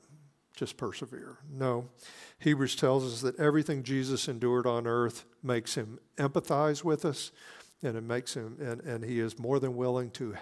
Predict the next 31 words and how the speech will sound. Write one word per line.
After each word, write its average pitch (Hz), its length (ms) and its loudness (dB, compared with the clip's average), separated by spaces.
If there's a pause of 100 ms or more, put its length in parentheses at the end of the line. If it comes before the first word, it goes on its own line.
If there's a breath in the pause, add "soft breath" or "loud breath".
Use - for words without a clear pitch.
(140)
help 123 300 -4
us - 380 -6 (300 loud breath)
in 127 120 -2
our 110 140 -4
time 104 360 -8
of 107 180 -12
need. 110 400 -12 (720 loud breath)
And 127 100 -6
so 131 120 2
the 123 100 2
point 160 280 4
of 147 80 4
this 139 160 4
discipline 127 540 0
is 110 140 -4
to - 80 -14
convince 135 520 2
us - 380 -4 (840 loud breath)
more 143 260 8
deeply 131 520 -2 (220)
that 143 140 2
it's 113 140 -2
possible 143 840 2
and 135 120 -2
it's - 180 -4
worth 117 320 2
it - 260 -6 (760 soft breath)
to - 100 -4
persevere 107 840 -6 (1000 soft breath)
no 120 320 -2
matter 101 520 -4